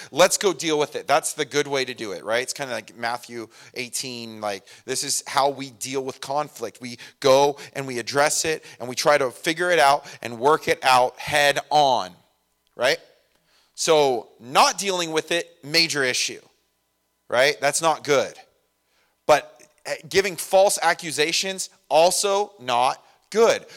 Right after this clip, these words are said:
So let's wait and make sure we actually have the information before we move forward. Let's make sure we understand what's really going on, especially in a person in leadership, um, because you can ruin,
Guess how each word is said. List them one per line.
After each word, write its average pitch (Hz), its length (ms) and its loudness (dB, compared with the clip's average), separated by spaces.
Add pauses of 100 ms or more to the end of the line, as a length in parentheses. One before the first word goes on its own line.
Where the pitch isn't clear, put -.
So 190 200 0
let's 185 400 6
wait 180 360 -2
and 165 160 -8
make 170 160 2
sure 190 240 0
we 165 200 -2 (100)
actually 180 480 2
have 147 640 4
the 175 160 0
information 160 640 -2 (180)
before 165 380 2
we 165 140 0
move 151 260 -4
forward. 147 520 2 (1120)
Let's 127 200 -6
make 160 160 -2
sure 185 180 0
we 170 220 -4
understand 170 440 -2
what's 143 160 -6
really 151 280 -6
going 143 300 -4
on, 98 260 -6 (400)
especially 196 520 -2
in 143 120 -6
a 139 60 -6
person 147 440 -6 (340)
in 127 140 -10
leadership, 123 720 -8 (640)
um, 98 360 -10 (360)
because 120 300 -6
you 123 80 -10
can 120 180 -10
ruin, 127 400 -6